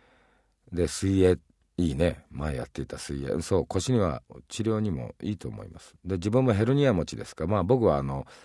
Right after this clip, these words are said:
毎日、えー、歩くことで、えー、まあ、要するに筋肉強化というか、筋肉でその、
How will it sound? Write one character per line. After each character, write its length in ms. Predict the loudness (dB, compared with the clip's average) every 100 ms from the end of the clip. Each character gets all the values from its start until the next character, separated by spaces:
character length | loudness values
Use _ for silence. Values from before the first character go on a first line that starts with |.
| -20 -20 _ _
毎 220 | 4 4
日、 420 | 4 -2 -8 -10 -14 -20 -20 _ _
え 200 | -8 -6 2
ー、 120 | 2
歩 100 | 2
く 160 | -2
こ 140 | -10 -8
と 140 | -4
で、 320 | 0 0 0 -8 _ _ _ -12 -10
え 380 | -8 -10 -10 0
ー、 40 |
ま 100 | 6
あ、 20 |
要 160 | 8 8
す 120 | 6
る 80 | 4
に 100 | 4 2
筋 160 | 2
肉 460 | 6 6 4 0 -2
強 260 | 4 4
化 140 | 4 -4
と 120 | -8
い 80 | -10
う 60 |
か、 140 | -10 -6
筋 140 | 2 4
肉 240 | 4 2
で 180 | -2 -6
そ 120 | -8
の、 300 | -8 -10